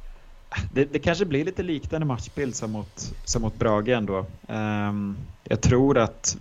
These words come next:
vi kommer ju försöka använda oss av kanterna. Eh, och där finns ju alltid risken att, att våra motståndare stänger ner dem. Eh, för då, vi, det känns ju ändå som att de flesta har koll på att vi är ett bra kontringslag.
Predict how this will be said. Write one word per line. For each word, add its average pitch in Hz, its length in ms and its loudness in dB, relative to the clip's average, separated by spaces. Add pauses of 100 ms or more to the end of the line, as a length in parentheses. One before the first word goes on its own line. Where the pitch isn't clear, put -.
vi 123 120 6
kommer 127 400 2
ju 139 60 6
försöka 117 320 4
använda 104 260 2
oss 101 120 -6
av 104 60 -4
kanterna. 98 640 -6 (600)
Eh, 104 260 2
och 107 120 2
där 120 120 4
finns 117 320 0
ju 104 40 0
alltid 107 220 -4
risken 110 360 -6
att, - 360 -4 (460)
att - 200 0
våra 107 120 6
motståndare 98 500 0
stänger 104 320 0
ner 113 240 4
dem. 90 240 -2 (240)
Eh, 95 920 0 (840)
för - 80 2
då, - 100 4 (460)
vi, 110 260 6
det 110 140 2
känns 117 300 2
ju 113 40 4
ändå 104 100 0
som 104 120 -4
att 101 60 -2
de - 100 -6
flesta 101 240 -2
har 98 60 2
koll 104 220 2
på 98 100 -2
att 95 100 0
vi 104 220 4
är 95 40 4
ett - 280 -4
bra 104 240 4
kontringslag. 98 880 2